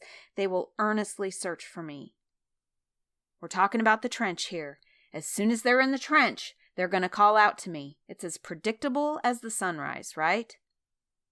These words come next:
We ignore God, we ignore God, we ignore God. We put him on the back burner. "We don't have time for you, God. We are so busy."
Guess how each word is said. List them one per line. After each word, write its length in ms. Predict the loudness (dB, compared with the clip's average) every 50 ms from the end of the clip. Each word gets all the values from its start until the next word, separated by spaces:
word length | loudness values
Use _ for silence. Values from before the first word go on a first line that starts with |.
| _ _
We 140 | 0 2 2
ignore 400 | 2 0 2 6 8 8 8 8
God, 420 | 10 12 12 12 12 12 10 8
we 120 | 2 -4
ignore 400 | -4 -4 -4 0 2 4 4 4
God, 380 | 6 6 8 8 10 8 8 6
we 100 | 2 -2
ignore 400 | -6 -4 -4 -2 2 2 4 4
God. 300 | 6 8 8 8 8 6
We 100 | 4 -2
put 160 | -6 -6 -6 -4
him 100 | -4 -4
on 120 | -4 -4
the 80 | -6 -4
back 400 | 2 6 6 6 6 4 2 0
burner. 260 | 0 2 2 0 -2
"We 140 | -2 -4 -6
don't 180 | -6 -6 -8
have 220 | -10 -12 -12 -12 -10
time 320 | -2 2 2 2 2 2
for 160 | -2 -4 -6
you, 160 | -4 -6 -4
God. 420 | 0 2 4 6 6 6 4 2 -2
We 140 | -6 -8 -6
are 100 | -8 -8
so 600 | -8 -8 -8 -4 -2 0 2 4 4 4 4 2
busy." 720 | 2 -2 -2 -2 -2 -4 -4 -6 -8 -8 -10 -14 -18 _